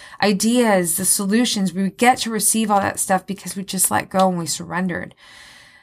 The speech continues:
Not to mention, we just breathe in some ease and some space. It's really important. So, you know, to look at those words every day, you know, whether I'm consciously reading them or subconsciously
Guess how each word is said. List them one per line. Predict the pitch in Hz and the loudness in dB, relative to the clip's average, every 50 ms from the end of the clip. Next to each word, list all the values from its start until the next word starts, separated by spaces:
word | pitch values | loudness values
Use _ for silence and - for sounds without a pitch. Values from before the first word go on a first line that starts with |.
| _ _ _ - | _ _ _ -6
Not | 302 311 | -6 -2
to | - 269 | 0 2
mention, | 240 240 262 269 - 247 220 | 4 4 4 4 4 2 2
we | 208 202 | 0 0
just | 196 240 233 - 175 | -2 -2 -4 -4 -4
breathe | 185 196 214 220 190 | -4 0 0 2 2
in | - - 190 208 220 226 | 2 0 0 0 0 0
some | - - 185 170 160 - | 0 0 0 -2 -4 -4
ease | - 175 190 214 233 233 196 185 | -4 -2 0 2 2 2 0 0
and | 175 | -2
some | - - 151 147 143 | -2 -2 -4 -4 -2
space. | - - - - - - - - 160 180 220 190 - - - - - - - - - _ _ _ _ _ _ _ _ _ _ _ _ _ - | 0 0 2 2 0 -2 -2 -2 0 0 0 0 -2 -4 -4 -4 -2 -4 -4 -6 -10 _ _ _ _ _ _ _ _ _ _ _ _ _ -20
It's | - - | -16 -12
really | 202 202 220 247 262 269 269 | -6 0 2 4 4 4 4
important. | 247 226 196 - - 190 185 170 165 160 160 - - | 2 0 -2 -4 -2 -2 -2 -2 -2 -6 -10 -10 -8
So, | - - 185 180 170 170 170 - - - - - | -4 -2 -2 0 0 -2 -4 -8 -12 -14 -10 -4
you | 196 185 190 | -2 0 2
know, | 185 185 180 180 185 - - - - - - - - - - - | 2 2 0 0 -2 -6 -10 -18 -20 -20 -20 -20 -20 -20 -10 -6
to | - 214 | -2 2
look | 220 254 277 285 | 2 4 4 4
at | 262 | 2
those | 226 240 220 185 180 | 0 0 -2 -2 0
words | 196 190 185 180 180 - - | 0 0 0 0 0 0 0
every | - - 180 202 196 185 | 2 2 2 0 -2 -2
day, | - 165 160 156 156 156 156 165 160 160 185 - - _ _ _ _ - - - - - _ _ - | -2 -2 -2 0 -2 -2 -4 -6 -8 -12 -16 -20 -20 _ _ _ _ -20 -20 -20 -20 -20 _ _ -12
you | - 160 190 196 | -6 -2 0 0
know, | 190 185 180 175 175 | 2 2 2 2 2
whether | 180 196 202 202 208 202 190 | 4 4 4 4 4 4 4
I'm | 180 170 | 4 2
consciously | 160 - - 214 220 214 214 202 202 - 196 185 | -2 -4 -2 -2 -2 -2 -2 -2 -2 -2 -2 -2
reading | 175 180 170 170 170 165 | 0 0 -2 -2 -4 -4
them | 165 165 160 160 165 165 - | -4 -4 -6 -6 -8 -8 -8
or | 165 156 147 | -8 -6 -4
subconsciously | - - 185 180 - - 180 175 160 156 151 - - 175 165 160 165 160 | -2 -2 -2 -2 -2 -4 -4 -4 -4 -2 -2 -2 0 0 -2 -4 -4 -6